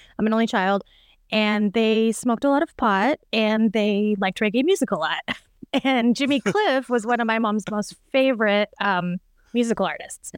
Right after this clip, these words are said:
Speaker 1: So I'm assuming that's why they first rented and watched the movie. And they also, I mean, like I said, they were young when they had me. They didn't monitor what I watched. I could watch anything. Anything they were watching,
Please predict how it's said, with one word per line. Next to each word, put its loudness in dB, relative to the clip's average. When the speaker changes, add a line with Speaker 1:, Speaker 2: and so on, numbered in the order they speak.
Speaker 1:
So 2
I'm 0
assuming 2
that's -4
why 0
they -4
first -4
rented -2
and -20
watched -6
the -18
movie. 2
And 2
they 2
also, 2
I 0
mean, 2
like 0
I 0
said, -2
they 0
were 0
young 2
when 4
they 4
had 2
me. 4
They 2
didn't 0
monitor -8
what -2
I -2
watched. -8
I 0
could 2
watch 0
anything. -12
Anything 4
they 4
were 2
watching, 2